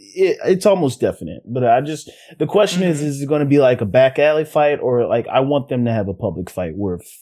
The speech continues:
Speaker 1: where, where Sam Wilson clearly wins the right to be Captain America, and people just have
Speaker 2: Mm-hmm.
Speaker 1: to accept it. That's what I want.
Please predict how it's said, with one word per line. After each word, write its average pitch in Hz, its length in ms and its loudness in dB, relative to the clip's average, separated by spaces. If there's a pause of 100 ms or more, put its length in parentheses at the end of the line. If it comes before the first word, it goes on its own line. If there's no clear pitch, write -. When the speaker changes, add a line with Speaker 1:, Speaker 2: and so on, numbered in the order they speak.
Speaker 1:
where, 104 380 -6 (720)
where 113 180 -4
Sam 139 420 -2
Wilson 120 640 -4
clearly 147 680 0
wins 101 760 -6 (400)
the 104 160 -2
right 98 320 -2
to 95 100 -4
be 85 200 -4
Captain 92 360 -8
America, 85 480 -12
and 92 480 -10
people 104 240 -6
just 85 160 -8
have 82 160 -8
Speaker 2:
Mm-hmm. - 100 -14
Speaker 1:
to 65 40 -12
accept - 320 -16
it. - 140 -20
That's 110 180 -8
what 127 100 -2
I 160 40 -6
want. 73 260 -14